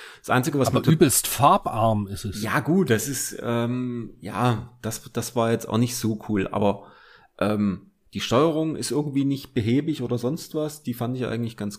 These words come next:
Speaker 1: cool. Das Einzige, was mir total auf den Senkel ging, dieses leichte Ruckeln, äh, vom Scrolling. Also das nervte mich wirklich ganz schön.
Speaker 2: Mhm.
Speaker 1: Aber ansonsten war das eigentlich ganz, ganz okay und ich hatte das,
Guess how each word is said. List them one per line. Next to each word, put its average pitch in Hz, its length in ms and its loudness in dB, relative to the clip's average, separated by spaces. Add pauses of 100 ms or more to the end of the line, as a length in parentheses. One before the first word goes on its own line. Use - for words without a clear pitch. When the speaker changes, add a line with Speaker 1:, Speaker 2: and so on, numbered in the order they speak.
Speaker 1:
cool. 160 200 -2 (200)
Das - 140 -12
Einzige, 131 240 -2
was 123 160 0
mir 117 80 -2
total 120 380 -2
auf 170 120 -4
den 117 80 -6
Senkel 110 360 -2
ging, 123 380 -2 (380)
dieses 104 280 -6
leichte 107 720 0
Ruckeln, 131 920 -4
äh, 107 360 -4
vom 104 240 -4
Scrolling. 104 640 -4 (300)
Also 110 180 -2
das - 520 -4
nervte 104 440 -2
mich 101 200 -4
wirklich - 400 -6 (560)
ganz 101 300 -2
schön. 107 280 2
Speaker 2:
Mhm. 120 160 2 (880)
Speaker 1:
Aber - 220 2
ansonsten 170 760 -4
war 226 120 0
das - 180 -2
eigentlich 127 380 -4
ganz, 117 500 -8
ganz 113 200 -2
okay 139 320 0
und 110 200 -2
ich 107 100 -4
hatte 120 180 0
das, 120 340 -8